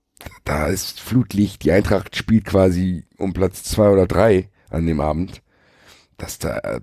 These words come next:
Drive drin ist und dass das auch so ein magischer Abend eigentlich hätte werden können, gerade gegen so einen ekelhaften Verein. Gerade, das wär, wär gerade so ein, das könnte, das,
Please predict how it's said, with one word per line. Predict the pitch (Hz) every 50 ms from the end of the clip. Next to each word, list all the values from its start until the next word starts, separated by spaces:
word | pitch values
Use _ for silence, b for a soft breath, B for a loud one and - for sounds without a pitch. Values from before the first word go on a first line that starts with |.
| - _
Drive | - 98 101 110 110 - -
drin | - 135 147 143
ist | 98 69 - - - - -
und | - 98 92
dass | 95 92 92 - 90
das | 80 78 80 - - - -
auch | 90 98 92
so | - - 107
ein | 95 95
magischer | 95 107 123 107 120 117 - - 104 92
Abend | 92 104 101 101 95 -
eigentlich | - 92 101 98 95 90 82 87
hätte | 92 90 95 85
werden | 80 85 82 82 85 85
können, | - 90 87 87 85 -
gerade | - - 104 120 131 117 117
gegen | 87 101 104 101 101
so | 87 92 92
einen | 92 90 - _ _ _ _ _ _
ekelhaften | 107 120 123 - - 104 90 85 87 92 - - 95 87
Verein. | - - 92 87 85 101 107 78 - - _ _ _ _ _ _ _ _ _ _ _ _ _ _ _ _ _ _ _ _ - 76 -
Gerade, | - 85 101 113 127 143 147 113 98 85 78 69 - _ _ _ _ _ _ _ _ _ _
das | - 85 - - -
wär, | 65 82 73 78
wär | 101 98 - - _ _
gerade | - - - 113 123 123 120
so | 113 90 101 110
ein, | 110 107 104 98 95 _
das | _ - 69 -
könnte, | - 107 113 123 117 117 113 101 -
das, | - - 95 95